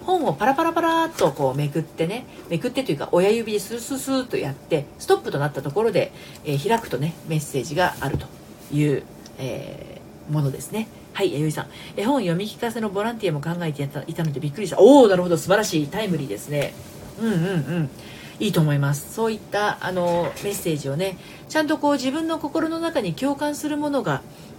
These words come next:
あの、オラクルの答えになりますので、はい、ぜひ十二月はね、あ、いいですよ、ホリンさん。あの、心に留めてね、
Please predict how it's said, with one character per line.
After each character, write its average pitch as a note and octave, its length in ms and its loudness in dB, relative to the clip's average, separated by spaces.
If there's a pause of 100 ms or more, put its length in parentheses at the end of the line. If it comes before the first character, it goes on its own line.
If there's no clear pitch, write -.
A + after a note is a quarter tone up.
あ D#3+ 80 -4
の、 D3 200 -2
オ F3+ 60 0
ラ D#3+ 140 0
ク D#3+ 100 -4
ル C#3 80 -2
の B2+ 240 -4
答 F#3+ 260 -2
え F3+ 40 0
に D3+ 120 -2
な D3+ 80 -2
り F3 140 0
ま G3+ 140 -2
す - 120 -8
の D3+ 120 -2
で、 F#3+ 200 2 (680)
は - 160 -4
い、 D#3 100 0
ぜ G3+ 180 0
ひ F3 80 -2
十 F3 200 2
二 F#3 100 0
月 F#3 260 -2
は C#3 100 0
ね、 F3+ 240 -2 (340)
あ、 B3+ 140 6
い E4+ 100 12
い - 20 12
で D4 80 8
す - 120 4
よ、 F3 80 10
ホ F3 100 4
リ D#3 80 2
ン - 20 -2
さ C#3+ 140 -6
ん。 - 60 -12 (420)
あ E3+ 120 0
の、 D3+ 680 0 (880)
心 E3+ 320 4
に C#3 80 0
留 C#3+ 220 0
め C#3 40 -6
て D#3+ 80 -6
ね、 B3+ 220 0